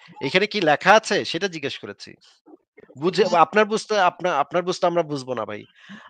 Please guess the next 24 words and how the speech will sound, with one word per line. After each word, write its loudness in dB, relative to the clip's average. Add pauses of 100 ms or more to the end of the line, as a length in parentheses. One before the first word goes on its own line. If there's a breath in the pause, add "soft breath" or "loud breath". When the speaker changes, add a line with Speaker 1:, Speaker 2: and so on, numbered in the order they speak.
Speaker 1:
আম-, 0
আপনাকে 0
জিজ্ঞেস -2
করেছি -4
এখানে 0
যেটা -4
লেখা 2
আছে 0
যে -4
আল্লাহ 2
Speaker 2:
আচ্ছা, 2
Speaker 1:
পাককে 4
Speaker 2:
আচ্ছা। 0
Speaker 1:
যদি -2
আমরা 2
সাহায্য 2
করি, -6
মানে -2
মুমিনরা -2
যদি -2
আল্লাহ 2
পাককে -2 (100)
হেল্প -2
করে, -2